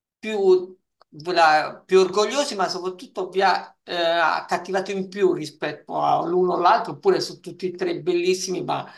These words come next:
eh, o c'è qualcosa di particolare che volete ra-, descriverci su questi lavori?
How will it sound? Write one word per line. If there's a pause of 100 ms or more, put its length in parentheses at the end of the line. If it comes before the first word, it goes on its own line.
(460)
eh,
o
c'è
qualcosa
di
particolare
che
volete
ra-,
descriverci
su
questi
lavori?